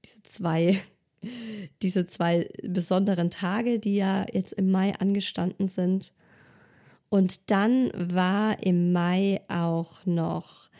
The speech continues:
so ein Vorkommnis, ich hab das im letzten, in der letzten Recap-Folge hab ich das auch angesprochen,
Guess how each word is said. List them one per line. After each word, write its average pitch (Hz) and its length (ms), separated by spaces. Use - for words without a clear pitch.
so - 100
ein 175 140
Vorkommnis, 208 840
ich - 160
hab - 120
das - 140
im 165 120
letzten, 202 600
in 190 120
der 180 100
letzten 208 420
Recap-Folge 214 760
hab 196 120
ich 180 60
das 185 160
auch 180 180
angesprochen, 214 720